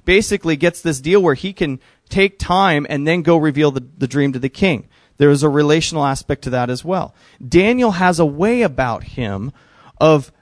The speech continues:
being soft-spoken and tender enough with these people and asking permission and being respectful that they trust him. They trust him and he gets close to them. We see it happening with Nebuchadnezzar. We'll see it in, in a couple different places.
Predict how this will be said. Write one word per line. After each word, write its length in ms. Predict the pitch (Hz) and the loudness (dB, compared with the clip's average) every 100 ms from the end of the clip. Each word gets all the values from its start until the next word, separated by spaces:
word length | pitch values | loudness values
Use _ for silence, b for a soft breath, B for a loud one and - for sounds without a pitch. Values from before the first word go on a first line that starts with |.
| - 113 | -12 -2
being 360 | - 180 190 | 0 0 -2
soft-spoken 840 | - - 156 185 - - 190 175 185 | -6 -2 0 0 -6 -2 -2 0 -4
and 380 | - 143 131 - | -4 -6 -6 -6
tender 380 | 190 208 196 170 | -2 -2 -2 0
enough 340 | 180 214 - | 0 -2 -2
with 140 | 160 | -4
these 180 | 139 123 | -2 -4
people 540 | - 139 127 113 127 b b | -4 -4 -2 -2 -2 b b
and 120 | 151 156 | -6 -4
asking 440 | 170 185 - 220 | -4 -4 -8 -6
permission 480 | - 175 156 - 170 | -4 0 -2 -2 -6
and 140 | 131 | -4
being 240 | 165 196 185 | -4 -4 -4
respectful 640 | 160 - 208 220 - 143 | -6 -4 -4 -4 -4 -2
that 200 | 139 - | -2 -2
they 160 | 165 | -2
trust 520 | 175 - 233 240 - - | -4 -6 -6 -6 -10 -10
him. 280 | 127 98 _ _ _ _ _ _ _ _ _ _ | -10 -10 _ _ _ _ _ _ _ _ _ _
They 140 | 160 165 | 0 0
trust 380 | - 220 233 196 | 2 0 0 -2
him 100 | 170 | -2
and 120 | 156 | -2
he 120 | 170 | 0
gets 220 | 190 - | 0 -2
close 340 | - 220 233 - | 0 0 0 -6
to 120 | 143 | -6
them. 280 | 120 78 - b | -6 -8 -16 b
We 120 | - 156 | -2 0
see 180 | 202 | 0
it 60 | 202 | -4
happening 340 | 180 190 196 | -2 -4 -2
with 120 | 165 151 | -2 0
Nebuchadnezzar. 600 | 160 156 151 165 160 120 | -2 -2 -2 0 0 0
We'll 140 | 113 | -2
see 340 | - - 214 | -4 -4 0
it 140 | 202 - b b | 0 -2 b b
in, 140 | - 151 | -4 -2
in 160 | 156 | 0
a 40 | 143 | -2
couple 300 | - 220 214 | 0 2 2
different 320 | 196 185 151 | 0 -2 -4
places. 500 | - 196 202 147 | 0 0 2 -2